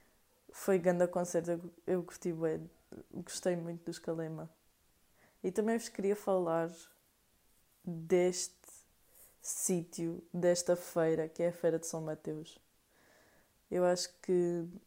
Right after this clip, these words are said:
toda a gente devia de lá ir, aquilo é para aí o mês de agosto, um bocado de setembro, é para aí um mês.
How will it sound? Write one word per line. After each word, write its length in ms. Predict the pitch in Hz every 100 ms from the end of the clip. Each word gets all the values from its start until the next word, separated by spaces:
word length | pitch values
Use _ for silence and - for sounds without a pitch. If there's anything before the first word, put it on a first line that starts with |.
| -
toda 180 | - 185
a 40 | 190
gente 140 | 180
devia 180 | 180 165
de 60 |
lá 140 | 170 160
ir, 180 | 165 170
aquilo 460 | 170 - 175 170
é 460 | 170 170 165 160 165 - _ _ _ _ -
para 140 | 185
aí 240 | 180 175 180
o 40 |
mês 240 | 180 180
de 80 | 170
agosto, 500 | 170 170 175 170 -
um 40 | 170
bocado 260 | - 170
de 60 | -
setembro, 440 | - 165 170 170
é 40 | 175
para 160 | 196
aí 100 | 190
um 80 | 175
mês. 560 | 160 156 160 165 -